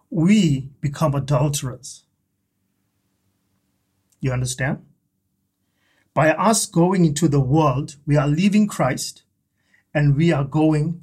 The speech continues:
and committing adultery. And let me break it down to you like this. How many wives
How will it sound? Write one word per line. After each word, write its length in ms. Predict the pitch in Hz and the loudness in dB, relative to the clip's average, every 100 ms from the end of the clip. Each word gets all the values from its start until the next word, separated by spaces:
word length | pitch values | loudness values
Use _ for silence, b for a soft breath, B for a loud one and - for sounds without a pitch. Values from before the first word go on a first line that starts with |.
| - | -12
and 160 | 123 | -10
committing 600 | - 147 147 - 131 123 - _ | -2 0 0 -2 -6 -8 -12 _
adultery. 640 | 135 123 135 135 139 - - _ _ _ _ _ _ | -8 -2 0 -2 -6 -14 -20 _ _ _ _ _ _
And 100 | 143 | -2
let 120 | 165 | 0
me 40 | 175 | 2
break 280 | 143 151 147 | 0 0 -2
it 60 | |
down 200 | 143 143 | -2 -2
to 100 | 143 | -2
you 60 | 135 | -4
like 140 | 131 | -4
this. 320 | 147 143 - - _ _ _ _ _ _ _ _ _ _ _ _ _ _ _ _ _ | -6 -8 -10 -16 _ _ _ _ _ _ _ _ _ _ _ _ _ _ _ _ _
How 220 | - 196 | -2 0
many 260 | 233 240 214 | 2 2 2
wives 880 | 151 143 151 143 127 139 165 170 | 2 2 2 0 -2 -4 -8 -10